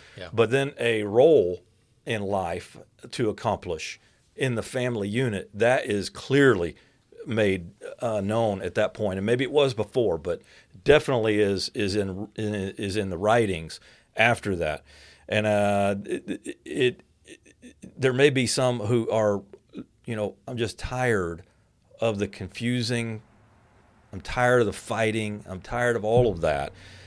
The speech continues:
Speaker 2: And God makes a clear distinction. It gives purpose. It gives a reason for our existing. And, and all the way back there in that account,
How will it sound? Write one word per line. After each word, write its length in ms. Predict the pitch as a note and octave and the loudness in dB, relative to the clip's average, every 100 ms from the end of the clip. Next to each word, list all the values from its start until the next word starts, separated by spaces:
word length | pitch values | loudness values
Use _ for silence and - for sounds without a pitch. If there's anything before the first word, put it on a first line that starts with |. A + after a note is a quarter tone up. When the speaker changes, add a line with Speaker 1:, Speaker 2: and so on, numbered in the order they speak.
| - - | -20 -8
Speaker 2:
And 200 | G2+ F#2+ | -6 0
God 320 | A2+ A#2+ G#2 | 2 2 0
makes 360 | G#2+ G2 - - - - | -2 -4 -4 -10 -12 -10
a 80 | G#2 | -10
clear 280 | - A2 G#2 | -6 -4 -2
distinction. 680 | F#2 - F2 D#2 - D#2 D2 - - _ - | -2 -6 -8 -8 -10 -12 -14 -20 -20 _ -10
It 180 | - G2 | -4 -2
gives 260 | G2 G2+ G2 | 0 0 -2
purpose. 680 | - A#2+ A#2 C#3 B2 - - | 0 0 2 -2 -4 -14 -14
It 120 | - F2 | -12 -6
gives 240 | G2 E2+ | -6 -4
a 60 | F2+ | -6
reason 600 | F2 G2+ A2+ A2 A#2+ G#2+ | -4 -4 -2 -4 -6 -8
for 220 | - G#2 | -4 0
our 120 | G2+ G2 | 0 0
existing. 600 | F2 G#2 G2+ A2+ G#2 G#2 _ - _ - | -2 -4 -4 -6 -8 -12 _ -20 _ -8
And, 420 | G#2 G2+ G2 G2+ - | -4 -2 -4 -6 -6
and 300 | A2 G#2 - | -6 -4 -2
all 220 | A2 B2+ | 0 2
the 60 | C#3 | 0
way 120 | F3 | 0
back 340 | C#3+ C#3+ C#3 | 0 0 0
there 360 | C3 C3 F#2+ E2+ | 2 4 4 2
in 240 | - A2 | -2 -4
that 220 | G#2 G#2 G#2 | -2 -4 -6
account, 460 | - D#3 G#2 F2 | -8 -4 -4 -4